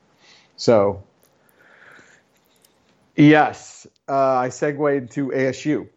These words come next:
But, so Paul Grattan, I, I don't think there's that much to see there, honestly. I think it's good that, and, you know, first off, Wade, I read a few comments that, about people getting into Ben Bolch. I,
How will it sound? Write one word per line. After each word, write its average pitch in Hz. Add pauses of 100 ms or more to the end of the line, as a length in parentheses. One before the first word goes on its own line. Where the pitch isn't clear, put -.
(100)
But, 185 (100)
so 156
Paul 185
Grattan, 151 (920)
I, 135
I 156
don't 180
think 170
there's 147
that 117
much 139
to 127
see 120
there, - (960)
honestly. 113
I 139
think 165
it's 127
good 156
that, 147
and, 202
you 247
know, 269
first 302
off, 185
Wade, 165
I 175
read 226
a 202
few 202
comments 151
that, 135
about 117
people 139
getting 143
into 139
Ben 120
Bolch. 120 (1040)
I, 196